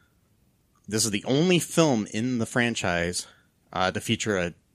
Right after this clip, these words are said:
twist revealing a villain. None of the other ones had a twist. Um, yeah, um, despite the title, Kevin is not home alone, but in the care of his siblings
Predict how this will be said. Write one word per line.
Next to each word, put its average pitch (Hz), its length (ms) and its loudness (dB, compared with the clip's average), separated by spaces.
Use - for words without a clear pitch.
twist - 340 2
revealing 95 720 -2
a 82 80 -8
villain. 76 400 -8
None 95 140 -2
of 85 60 -4
the 87 60 -2
other 87 120 -4
ones 76 180 -10
had - 120 -6
a - 40 -10
twist. - 520 -10
Um, 98 440 -4
yeah, 87 280 0
um, 85 380 -8
despite - 680 4
the 101 60 -6
title, 123 360 4
Kevin 110 320 -4
is 92 120 -6
not 101 200 0
home 104 220 -4
alone, 95 420 -2
but 92 140 -6
in 87 100 -4
the 85 60 -6
care 87 260 -2
of 82 140 -10
his - 120 -8
siblings 104 720 -4